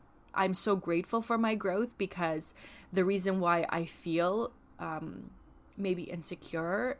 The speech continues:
in that relationship or insecure in, in what their opinions are, are only, their opinions are based on the experiences of, that they've had. And if they are closed-minded in the things that you're doing,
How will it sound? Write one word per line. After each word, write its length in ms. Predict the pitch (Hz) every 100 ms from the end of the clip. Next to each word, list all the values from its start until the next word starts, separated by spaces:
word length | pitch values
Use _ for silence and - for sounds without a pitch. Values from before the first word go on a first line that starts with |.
| -
in 200 | 214 226
that 200 | 226 226
relationship 720 | 240 226 226 254 240 247 233
or 80 | 175
insecure 680 | 170 170 160 - 156 185 -
in, 400 | - 175 170 - -
in 480 | 175 160 160 - 170
what 220 | 160 151
their 140 | 175
opinions 460 | 165 165 160 170 196
are, 300 | 220 233 285 - - - - -
are 140 | 220
only, 340 | - 226 262 277
their 200 | 226 233
opinions 520 | 240 226 233 277 247
are 80 | 240
based 440 | 180 160 185 - -
on 300 | 170 170 170
the 80 | 165
experiences 580 | - - 165 165 165
of, 120 | 160 143 -
that 160 | 156 -
they've 200 | 156 147
had. 420 | 156 156 - - - - -
And 240 | 202 202 -
if 160 | 208
they 120 | -
are 100 | 208
closed-minded 800 | 220 - 190 190 160 151 165 185 190
in 140 | 185
the 80 | 165
things 320 | - 151 165
that 140 | 175
you're 160 | - 165
doing, 480 | 165 170 156 202 302